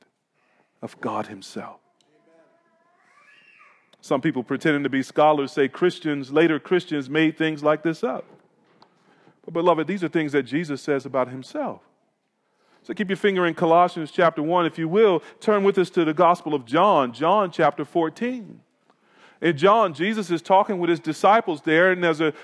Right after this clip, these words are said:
disciple there named Philip. In John chapter fourteen, verse eight, Philip has a request, a, a beautiful request, a wonderful request of Jesus, and, and yet it's missing something.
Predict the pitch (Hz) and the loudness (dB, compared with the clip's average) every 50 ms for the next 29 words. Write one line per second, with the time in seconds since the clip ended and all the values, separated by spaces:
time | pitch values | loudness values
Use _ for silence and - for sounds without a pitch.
0 | - - 180 165 - - 196 208 233 226 220 196 185 180 175 170 175 175 175 170 | -2 -2 0 2 4 4 4 6 4 4 2 2 4 2 2 2 2 2 2 2
1 | 165 156 - - - 247 269 247 160 95 - - _ _ _ _ _ _ _ _ | 0 -4 -8 -4 2 2 2 4 2 0 -2 -6 _ _ _ _ _ _ _ _
2 | _ _ _ 135 131 131 139 165 185 214 233 220 - 226 208 196 - 196 170 - | _ _ _ -8 -6 -2 2 4 4 4 4 2 2 2 2 2 0 -4 0 2
3 | 220 214 208 208 - 226 233 226 202 170 190 190 185 180 - - - 233 240 220 | 2 2 2 2 0 -2 -2 -2 -2 0 2 2 2 0 -2 0 2 2 2 2
4 | 180 160 - - 196 - - 190 175 185 185 180 165 180 175 160 - - - - | 0 -4 -6 -6 -6 -6 -6 0 2 4 4 4 4 2 2 0 0 -4 -10 0
5 | 170 185 196 - - - 262 285 294 254 170 - - 175 165 165 165 - 185 175 | 2 2 2 2 0 2 4 4 4 4 0 0 0 2 2 4 6 6 4 4
6 | 165 156 240 302 330 294 - 175 156 143 135 131 - - 160 143 - - 160 160 | 4 2 0 0 0 0 0 0 0 0 -2 -2 2 2 2 2 2 0 -2 2
7 | 196 254 311 330 254 - 165 143 131 131 - - 170 156 147 139 - - - - | 2 2 2 2 0 0 0 0 0 -2 -2 2 2 2 2 2 -2 -10 -20 -6
8 | - - 170 147 131 113 110 147 156 165 175 - 285 294 - - 180 170 160 - | 0 2 2 2 0 -2 0 2 2 2 2 0 -2 0 2 2 0 0 -2 -8
9 | - - - - - 175 185 190 220 214 202 185 - 196 226 311 330 - - 208 | -14 -20 -14 -4 -2 0 4 4 4 4 4 0 -2 -2 0 0 0 0 -2 -2
10 | 170 139 - 147 113 90 - - - | -4 -2 0 -2 -2 -2 -4 -10 -18